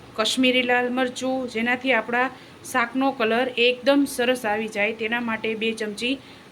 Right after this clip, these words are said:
કશ્મીરી લાલ મરચું નાખીશું. તો ચાલો હવે આપણે આ શાકને જોઈ લઈએ કે આપણી ગ્રેવી પાકી ગઈ છે. હા, તેલ છૂટું પડી ગયું છે. હવે એમાં આપણે ખટાશ માટે લીંબુનો રસ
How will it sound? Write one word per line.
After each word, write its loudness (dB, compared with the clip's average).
કશ્મીરી 2
લાલ 2
મરચું -8
નાખીશું. -10
તો -16
ચાલો -2
હવે -6
આપણે -6
આ -14
શાકને -6
જોઈ -2
લઈએ -4
કે -10
આપણી -10
ગ્રેવી -4
પાકી -6
ગઈ -4
છે. -4
હા, -4
તેલ -2
છૂટું -8
પડી 0
ગયું -2
છે. -8
હવે 2
એમાં -2
આપણે -8
ખટાશ -2
માટે -4
લીંબુનો -4
રસ 2